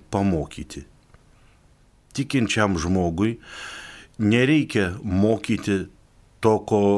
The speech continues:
ko kiti patys ir taip moka. Mūsų užduotis, pavyzdžiui, abejojančiam patarti, nemokantį pamokyti arba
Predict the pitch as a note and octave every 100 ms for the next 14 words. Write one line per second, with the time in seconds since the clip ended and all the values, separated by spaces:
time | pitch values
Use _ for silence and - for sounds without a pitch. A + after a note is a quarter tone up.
0 | F2+ - G2+ - G2 - F#2+ F#2+ F2 -
1 | F2 - F#2+ - F#2+ - F2+ D#2 - -
2 | - _ - - - - - - _ _
3 | - G2+ C3+ - B2+ - F#2+ E2+ G2 F#2
4 | F2 G2+ B2+ - F#2+ G2 G#2 F#2 G2 G2+
5 | G2+ - - - - - F#2+ F2+ G2 G2
6 | G#2 G#2+ G#2 F#2 - F#2+ D#2 F#2 - G#2+
7 | D3+ D#3 F#2 D2+ F#2 F#2 F#2+ G2 G2+ -
8 | F#2 E2+ F#2 - F2+ F2+ B2+ B2+ A2+ -
9 | F2 D2+ E2+ D#2+